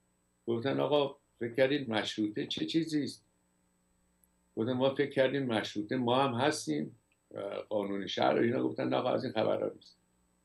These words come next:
خب، مهمترین چیزی که در دست اینها بود قضاوت و داوری بود، در واقع عدلیه. با همین قوانین عقب افتاده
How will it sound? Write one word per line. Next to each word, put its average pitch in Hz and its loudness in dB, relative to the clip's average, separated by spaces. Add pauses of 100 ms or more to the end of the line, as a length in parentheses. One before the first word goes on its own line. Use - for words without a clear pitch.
(1500)
خب، 123 4
مهمترین 151 6
چیزی 214 -4
که 185 4
در 151 6
دست 143 2
اینها 135 0
بود 208 2 (180)
قضاوت 143 4
و 190 0
داوری 139 4
بود، 113 0 (640)
در 104 -4
واقع 101 -2 (340)
عدلیه. 120 0 (1040)
با 117 -2
همین 135 0
قوانین 123 0
عقب 113 -2
افتاده 120 -2